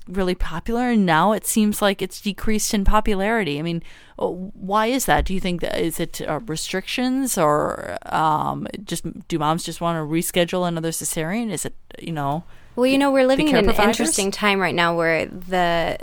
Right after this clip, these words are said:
Speaker 2: the medical community is being changed and affected by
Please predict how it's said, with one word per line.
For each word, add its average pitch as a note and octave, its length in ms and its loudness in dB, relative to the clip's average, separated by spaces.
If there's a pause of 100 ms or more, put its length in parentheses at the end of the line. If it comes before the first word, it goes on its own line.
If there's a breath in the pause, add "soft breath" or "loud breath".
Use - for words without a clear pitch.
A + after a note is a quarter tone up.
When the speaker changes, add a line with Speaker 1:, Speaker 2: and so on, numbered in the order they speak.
Speaker 2:
the G3 140 -2
medical G3 460 2
community F3+ 500 -2
is E3+ 100 -4
being D#3+ 380 -4
changed G#3 580 0
and D#3 120 -4
affected F3+ 480 -4
by D#3+ 300 0